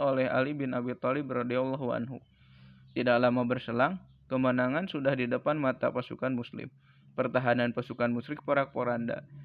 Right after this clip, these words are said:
memaksa mereka yang masih hidup mundur, yang langsung disambut oleh caci maki para perempuan Quraisy yang berdiri di garis belakang. Karena tak ingin menyia-nyiakan kesempatan, pasukan Muslim terus mengejar para pasukan musyrik yang lari meninggalkan harta rampasan perang mereka begitu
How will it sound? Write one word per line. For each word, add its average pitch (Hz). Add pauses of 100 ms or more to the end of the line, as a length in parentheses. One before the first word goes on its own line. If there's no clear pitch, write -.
(180)
memaksa 131
mereka 127
yang 180
masih 170
hidup 147
mundur, 127
yang 127
langsung 127
disambut 127
oleh 123
caci 123
maki 131
para 151
perempuan 143
Quraisy 123
yang 120
berdiri 131
di 151
garis 127
belakang. 120 (560)
Karena 127
tak 123
ingin 127
menyia-nyiakan 123
kesempatan, 127 (460)
pasukan 139
Muslim 160
terus 165
mengejar 143
para 135
pasukan 135
musyrik 156
yang 139
lari 135
meninggalkan 131
harta 127
rampasan 127
perang 139
mereka 139
begitu 123